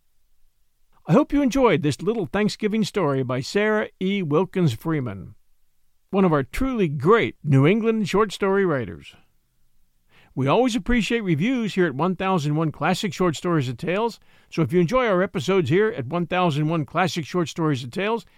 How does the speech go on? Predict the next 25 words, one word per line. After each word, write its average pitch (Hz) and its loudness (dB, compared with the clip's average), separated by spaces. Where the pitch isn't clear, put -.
and 139 -2
would 135 -2
like 202 0
to 165 -6
send 170 0
us 127 -2
a 156 0
review, 180 -2
please 165 -2
do. 156 0
Reviews 180 0
are 131 -2
greatly 175 -2
appreciated, 156 -2
and 240 0
they 202 4
help 160 0
new 220 -2
listeners 170 -2
decide 127 -4
to 131 -4
give 139 -2
us 113 -6
a 135 -6
try. 110 -6